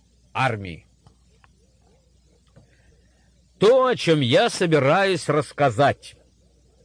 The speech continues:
То, о чём я собираюсь рассказать, невероятно. И произошло это на конференции в Лос-Анджелесе.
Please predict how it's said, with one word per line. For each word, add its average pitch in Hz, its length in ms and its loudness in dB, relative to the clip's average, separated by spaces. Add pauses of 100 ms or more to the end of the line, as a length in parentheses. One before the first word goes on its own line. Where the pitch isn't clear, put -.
(800)
То, 277 360 4
о 247 80 2
чём 185 260 0
я 180 260 2
собираюсь 151 480 0
рассказать, 127 640 -2
невероятно. 143 840 0 (460)
И 110 120 -8
произошло 139 560 -2
это 147 420 -2 (380)
на 127 260 -2
конференции 156 840 -2
в 139 80 -2
Лос-Анджелесе. 131 920 -4